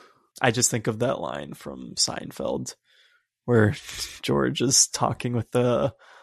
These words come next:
like, firemen and the police, and the guy's like, George says, he's like,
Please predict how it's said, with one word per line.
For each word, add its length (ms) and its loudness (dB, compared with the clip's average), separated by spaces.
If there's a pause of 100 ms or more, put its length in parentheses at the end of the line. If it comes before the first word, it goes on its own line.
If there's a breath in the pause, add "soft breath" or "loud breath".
(120)
like, 140 -2
firemen 400 4
and 120 2
the 60 0
police, 440 0
and 100 0
the 40 0
guy's 340 0
like, 340 0 (1000 soft breath)
George 220 4
says, 300 6
he's 140 -2
like, 280 0